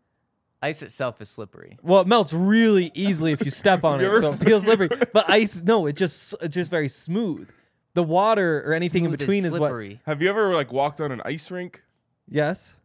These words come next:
Speaker 2: 'Cause there's a thin layer of condensation on top. So, but, but
Speaker 1: I
Speaker 2: I
Speaker 1: don't
Speaker 2: can't
Speaker 1: know
Speaker 2: remember.
Speaker 1: about
Speaker 2: Yeah,
Speaker 1: that.
Speaker 2: no, but that's the point. It's not that it can be warm enough to rain. It
Speaker 3: But it
Speaker 2: because it's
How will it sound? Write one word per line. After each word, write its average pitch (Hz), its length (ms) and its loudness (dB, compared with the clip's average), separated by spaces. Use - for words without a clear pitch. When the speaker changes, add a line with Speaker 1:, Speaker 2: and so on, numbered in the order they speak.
Speaker 2:
'Cause 180 120 0
there's 202 180 4
a 202 60 2
thin 226 340 0
layer 214 240 4
of 170 120 -2
condensation 190 680 -2
on 113 140 -8
top. - 280 -10
So, 247 280 6
but, 220 220 4
but 254 80 6
Speaker 1:
I 247 280 4
Speaker 2:
I 226 40 6
Speaker 1:
don't 220 100 2
Speaker 2:
can't 285 120 8
Speaker 1:
know 285 100 4
Speaker 2:
remember. 190 180 -2
Speaker 1:
about - 200 -4
Speaker 2:
Yeah, 277 140 6
Speaker 1:
that. 233 80 4
Speaker 2:
no, 269 180 6
but 202 160 2
that's 240 180 4
the 220 80 0
point. 214 220 0
It's 202 140 -2
not 226 300 -4
that 214 240 0
it 214 100 2
can 247 180 0
be 233 160 0
warm 208 340 2
enough 208 240 0
to 170 120 0
rain. 143 600 0
It 175 260 -4
Speaker 3:
But 147 200 -4
it - 40 -18
Speaker 2:
because 262 360 6
it's 220 120 0